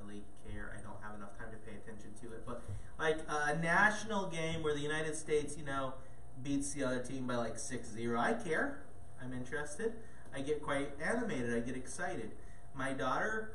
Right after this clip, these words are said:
um, when we went up to see my grandparents, I,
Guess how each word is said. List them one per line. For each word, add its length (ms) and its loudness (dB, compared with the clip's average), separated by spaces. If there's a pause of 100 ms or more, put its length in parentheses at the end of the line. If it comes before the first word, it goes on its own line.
(120)
um, 500 0 (200)
when 180 2
we 140 0
went 140 2
up 140 0
to 60 -2
see 200 -2
my 160 0
grandparents, 880 0 (420)
I, 540 2